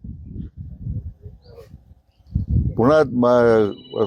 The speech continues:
दुसरा एक विचार समोर होता की जर चर्चेमध्ये जर काही स-, अ, चर्चा मध्ये काही साध्य होत नसेल,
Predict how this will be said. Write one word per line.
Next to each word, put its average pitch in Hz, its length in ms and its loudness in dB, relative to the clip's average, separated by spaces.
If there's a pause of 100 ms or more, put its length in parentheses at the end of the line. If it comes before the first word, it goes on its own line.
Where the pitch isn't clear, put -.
(140)
दुसरा 135 300 2
एक 131 140 2
विचार 131 220 2
समोर 120 260 0
होता 95 180 0
की 120 240 -4
जर 131 140 4 (760)
चर्चेमध्ये 131 560 2
जर 131 160 2
काही 139 380 2 (200)
स-, - 120 -14
अ, 101 460 0 (200)
चर्चा 104 320 2 (1040)
मध्ये 120 180 0
काही 123 120 2
साध्य 120 260 2
होत 113 140 4
नसेल, 80 420 -2